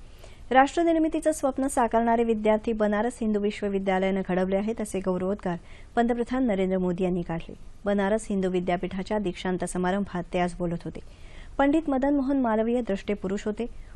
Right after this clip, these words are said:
उत्तम मूल्य जोपासणाऱ्या मानवी समुदायाचं स्वप्न उराशी घेऊन त्यांनी हे विद्यापीठ सुरू केलं. या विद्यापीठानं गेल्या शंभर वर्षात अनेक उत्तम व्यक्तिमत्व देशाला दिली. मात्र कितीही उच्च पदावर पोहोचले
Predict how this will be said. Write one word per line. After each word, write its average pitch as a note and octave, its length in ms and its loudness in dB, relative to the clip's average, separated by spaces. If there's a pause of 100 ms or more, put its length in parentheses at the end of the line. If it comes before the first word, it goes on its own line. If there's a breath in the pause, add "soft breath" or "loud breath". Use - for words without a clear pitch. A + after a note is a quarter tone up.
(120)
उत्तम A3+ 280 2
मूल्य G#3 320 4
जोपासणाऱ्या G3 600 0
मानवी G3+ 380 0
समुदायाचं F#3 580 0
स्वप्न F#3+ 340 -4
उराशी G3+ 400 0
घेऊन F3 220 -4 (380 loud breath)
त्यांनी B3+ 200 6
हे C#4+ 160 2
विद्यापीठ F#3+ 440 -2
सुरू F3+ 240 -2
केलं. E3 220 -6 (440 loud breath)
या A3 140 6
विद्यापीठानं G3 720 0
गेल्या F#3 220 0
शंभर F#3 340 -2
वर्षात F#3 340 -2 (180)
अनेक A3+ 340 -2
उत्तम B3 300 -2
व्यक्तिमत्व G3+ 540 -2
देशाला F3 420 -2
दिली. F3+ 200 -4 (420 loud breath)
मात्र A#3+ 280 2
कितीही C#4 340 0
उच्च D4 220 0
पदावर B3 340 0
पोहोचले G#3+ 520 -4